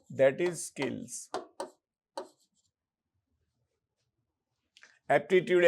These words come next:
as you know, એમ, અ, ક્વોન્ટ પણ છે અને રીઝનિંગ છે.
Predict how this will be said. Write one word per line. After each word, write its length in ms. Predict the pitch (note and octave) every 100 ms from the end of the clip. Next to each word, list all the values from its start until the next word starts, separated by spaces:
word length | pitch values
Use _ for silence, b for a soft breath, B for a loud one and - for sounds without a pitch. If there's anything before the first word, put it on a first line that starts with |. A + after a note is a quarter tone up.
| E3+
as 100 | D3+
you 120 | F3+
know, 400 | F3 F3+ F#3+ - - - _ D#3
એમ, 340 | E3 F3+ F#3+ - _ _ - - _ -
અ, 200 | C3 C3
ક્વોન્ટ 400 | C#3 E3 F3+ F#3
પણ 420 | F3 F3 F3 E3
છે 320 | - E3+ F3+ G#3 - _ - - - _ - - _ _ -
અને 220 | D#3 E3+ F3
રીઝનિંગ 520 | E3 D#3+ F#3 F3 D3
છે. 380 | D#3 C#3+ C#3